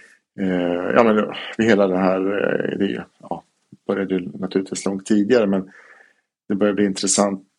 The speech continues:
eh, på börsen med, eh, det var ju väldigt mycket spel då i både betydelsen dataspel och, eh,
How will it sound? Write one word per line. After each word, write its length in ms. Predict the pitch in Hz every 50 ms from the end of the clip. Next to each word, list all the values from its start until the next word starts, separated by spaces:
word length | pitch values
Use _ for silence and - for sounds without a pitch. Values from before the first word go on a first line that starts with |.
| - 104 101
eh, 720 | - 95 95 98 98 - - 58 58 58 - 50 50 -
på 120 | - - 101
börsen 540 | 95 120 127 123 - - - 101 98 95 92
med, 440 | 92 92 90 90 87 85 90 -
eh, 380 | - 90 - - - - - -
det 60 | - 95
var 80 | 104
ju 60 | 101
väldigt 220 | 98 104 98 - -
mycket 200 | 98 95 - 95
spel 800 | - - - - 110 110 123 131 127 123 117 110 110 107 104 101
då 220 | 104 101 101 101
i 40 | 95
både 280 | 90 87 98 95 98 92
betydelsen 880 | 92 87 - - 95 95 92 92 92 90 - - 95 95 92 92 92
dataspel 840 | 98 101 101 95 - - 95 - - - 110 117 120 127 127 120 120
och, 300 | - - 110 107 - _ _ _ - -
eh, 160 | 104 101